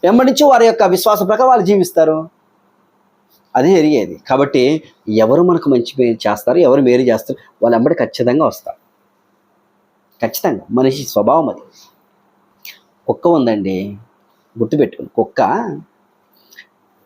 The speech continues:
యజమానుడు కఠినుడు. వాడు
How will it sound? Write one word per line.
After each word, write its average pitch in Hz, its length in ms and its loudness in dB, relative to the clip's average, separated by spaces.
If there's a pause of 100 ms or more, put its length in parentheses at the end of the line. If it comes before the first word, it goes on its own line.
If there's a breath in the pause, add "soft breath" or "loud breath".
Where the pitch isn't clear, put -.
(640)
యజమానుడు 185 1000 2 (760)
కఠినుడు. 151 440 0 (640)
వాడు 127 220 2